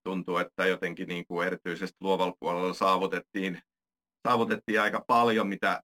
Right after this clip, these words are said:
mitä yritettiin saavuttaa, ja, ja tota, kun se oli, haluttiin olla aika kunnianhimoisia ja haluttiin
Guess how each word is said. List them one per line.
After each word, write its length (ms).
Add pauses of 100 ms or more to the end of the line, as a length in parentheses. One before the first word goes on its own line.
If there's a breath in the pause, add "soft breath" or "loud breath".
mitä 260
yritettiin 640
saavuttaa, 720
ja, 260 (1040)
ja 220
tota, 380 (280)
kun 100
se 60
oli, 280 (640 soft breath)
haluttiin 340
olla 160
aika 200
kunnianhimoisia 760
ja 140
haluttiin 540